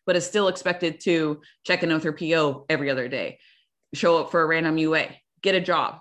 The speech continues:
pay her fines, go to court, da, da, da, da, da, when this person doesn't even have any of those other structures of support in place.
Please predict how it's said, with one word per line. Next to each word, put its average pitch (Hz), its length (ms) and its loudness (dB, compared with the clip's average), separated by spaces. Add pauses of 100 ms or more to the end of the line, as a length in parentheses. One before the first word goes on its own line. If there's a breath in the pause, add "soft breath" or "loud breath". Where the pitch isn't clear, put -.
pay 180 100 0
her 170 120 2
fines, - 500 -6
go 180 100 4
to 170 80 2
court, 175 320 0 (120)
da, 185 80 0
da, 180 120 -4
da, 160 80 2
da, 147 140 -6
da, 147 300 0
when 156 200 2
this 156 160 -4
person 165 320 -2
doesn't 156 260 -2
even 143 140 -2
have 151 240 0
any 160 140 -2
of 147 80 0
those 135 140 -4
other 151 180 -2
structures 156 400 -6
of 135 80 -8
support 139 320 -4
in 143 80 -8
place. - 340 -8